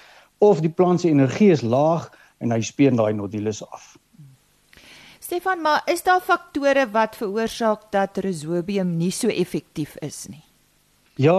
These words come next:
Speaker 1: Lisa, ongelukkig weer eens, Rhizobium is verskriklik sensitief, so daar's 'n groot klomp, ehm, goedjies wat kan verkeerd loop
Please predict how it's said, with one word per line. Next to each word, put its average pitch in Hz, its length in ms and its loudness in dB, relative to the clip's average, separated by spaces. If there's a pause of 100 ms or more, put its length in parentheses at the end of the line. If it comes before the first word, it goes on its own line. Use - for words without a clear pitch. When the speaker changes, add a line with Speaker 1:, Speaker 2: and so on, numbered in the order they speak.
Speaker 1:
Lisa, 170 320 4
ongelukkig 180 720 4
weer 175 240 6
eens, 160 320 4
Rhizobium 165 640 4
is 151 140 -2 (160)
verskriklik 175 500 0
sensitief, 143 560 0
so 170 160 2
daar's 151 340 2 (520)
'n - 100 2 (640)
groot 208 560 4
klomp, 165 400 4 (240)
ehm, 139 460 4 (720)
goedjies 170 400 2
wat 135 180 0
kan 147 200 2
verkeerd 147 520 2
loop 117 380 0